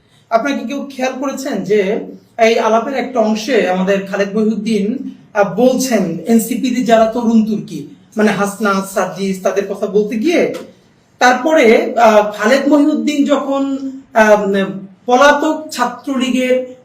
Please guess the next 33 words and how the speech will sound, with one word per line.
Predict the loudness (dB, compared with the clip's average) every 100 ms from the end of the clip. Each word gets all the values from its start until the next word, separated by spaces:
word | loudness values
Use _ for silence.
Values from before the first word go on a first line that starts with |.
| _
খুনি | -6 2 2
লীগের | 2 2 0 -2
সভাপতি | -2 0 4 2 2 -4 -4 -4 -4
সাদ্দামের | -2 -4 -4 2 2 2
ইন্টারভিউ | 0 0 -2 -4
করতে | -6 -4 -2
চেয়েছেন, | 0 -2 -4 -6 -6 -12 -20 -20 -4 0 2 2 0
তখন | 0 -2 -2
তো |
বাংলাদেশের | 0 0 -2 -4 -4
আপামর | -2 -2 -2 -4 -12 _ _
সবাই | -8 4 6 6 4
এটার | 2 0
বিরুদ্ধে | -2 -6 -6
গিয়েছে | -6 -6 -4
এবং | -4 -4
সেটা | -6 -4
বেআইনিও | 0 0 2 0 -2
ছিল। | -8 -16 -16 -18 -20 _ _ _ -2
এবং | 0 2 0
তখন | 0 -2
সম্ভবত | -2 0 0 0 -2
হাসনাত | -2 -2 -6 -4
সার্জিস | -4 -4 -2
ওরা | -2
যেরকম | 0 0 0 2
বলেছিল | 2 2 0
যে | 6
এই | 6
রক্তের | 6 0 -2
সাথে | -2 -4 0
বেইমানি | 0 0 -6
করে | -2 2 2 -2 -10